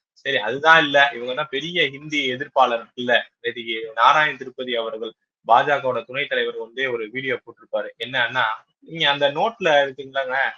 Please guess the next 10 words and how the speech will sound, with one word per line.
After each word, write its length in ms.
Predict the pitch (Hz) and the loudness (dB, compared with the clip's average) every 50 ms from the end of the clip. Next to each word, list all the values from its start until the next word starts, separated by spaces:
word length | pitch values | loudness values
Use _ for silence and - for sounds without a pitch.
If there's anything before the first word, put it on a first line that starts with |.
| _ _ | _ _
நம்ம 380 | _ 120 123 123 120 120 117 117 117 117 117 113 113 113 | _ -10 -4 -2 0 0 0 0 0 -2 -4 -6 -10 -2
காகித 420 | _ 123 127 147 156 151 147 135 123 | _ 2 2 2 2 -2 -4 -4 -4
இது 120 | 120 127 123 | -4 -6 -6
நோட்ல, 340 | 123 139 - - 143 139 120 - - - _ _ _ | -6 -6 -6 -4 -2 -2 -2 -2 -4 -16 _ _ _
ஐந்நூறு 300 | - 120 131 139 139 135 | -4 -2 -2 -2 -2 -2
ரூபா, 160 | 135 131 131 | 0 0 0
நூறு 180 | 131 135 147 147 | -2 -4 -4 0
ரூபா 200 | 147 143 139 131 | 2 2 2 2
நோட்ல 340 | 127 127 127 - - 143 - | -2 -6 -6 -4 -8 -4 -2
பார்த்திருப்போம். 600 | 120 117 117 120 117 - 110 107 110 120 - _ | -2 -2 -2 -4 -10 -10 -8 -6 -6 -6 -6 _